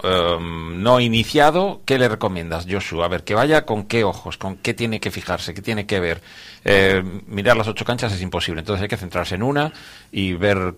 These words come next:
lo que indican los árbitros. ¿Qué, qué nos recomiendas?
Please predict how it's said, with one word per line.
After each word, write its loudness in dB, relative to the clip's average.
lo -2
que -6
indican -4
los -4
árbitros. -2
¿Qué, -12
qué -2
nos -2
recomiendas? -4